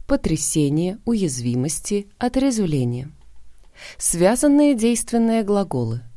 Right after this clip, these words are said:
Аннулировать, артачиться, возражать, делать вид, игнорировать, осаживать,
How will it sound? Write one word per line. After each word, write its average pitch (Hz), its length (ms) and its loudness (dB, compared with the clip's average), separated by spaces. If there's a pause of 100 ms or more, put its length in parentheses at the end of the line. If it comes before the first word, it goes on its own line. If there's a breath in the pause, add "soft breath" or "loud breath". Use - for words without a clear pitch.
(580 soft breath)
Аннулировать, 233 920 6 (220)
артачиться, 180 1000 0
возражать, 170 920 0
делать 135 520 0
вид, 175 320 -2 (260 soft breath)
игнорировать, 196 920 0 (180 loud breath)
осаживать, 165 920 0